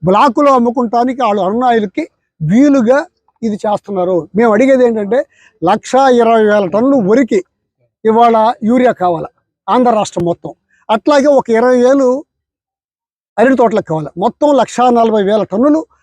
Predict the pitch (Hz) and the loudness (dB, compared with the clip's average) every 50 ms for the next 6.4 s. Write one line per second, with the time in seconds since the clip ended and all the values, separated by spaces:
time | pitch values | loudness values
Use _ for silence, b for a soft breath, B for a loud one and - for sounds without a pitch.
0 | _ - 196 196 208 196 190 226 277 285 285 269 196 - 202 220 233 240 226 220 | _ -4 0 0 2 2 2 2 2 2 2 2 0 0 -4 -4 -4 -4 -4 -2
1 | 233 233 240 214 156 196 202 180 _ - 247 - 190 185 202 190 233 220 220 220 | 0 0 0 -2 -4 -4 -6 -6 _ -4 -4 -2 -2 -2 -2 -2 -2 -2 -2 -4
2 | 202 160 - 156 165 208 220 - 190 175 156 165 156 135 - 180 185 180 208 294 | -8 -10 -10 -6 -2 -2 0 0 0 0 -2 -2 -6 -6 -6 -6 -6 -6 -8 -14
3 | _ b b b b - 208 240 262 247 226 208 214 214 202 190 185 - 254 254 | _ b b b b 0 2 2 2 2 2 2 0 0 0 0 -2 -2 -2 0
4 | 254 247 - - 190 202 233 247 226 240 240 247 254 254 240 180 170 190 226 247 | 0 -2 -2 -2 0 2 2 2 2 2 2 2 2 0 -2 -2 -2 -2 -2 0
5 | 214 240 233 233 226 226 220 208 196 175 165 175 - - 202 202 220 208 175 - | 0 0 0 0 0 0 -2 -2 -4 -6 -8 -10 -12 -10 -6 -6 -6 -6 -6 -8
6 | 196 175 - 180 180 202 - | -8 -8 -6 -6 -4 -4 -4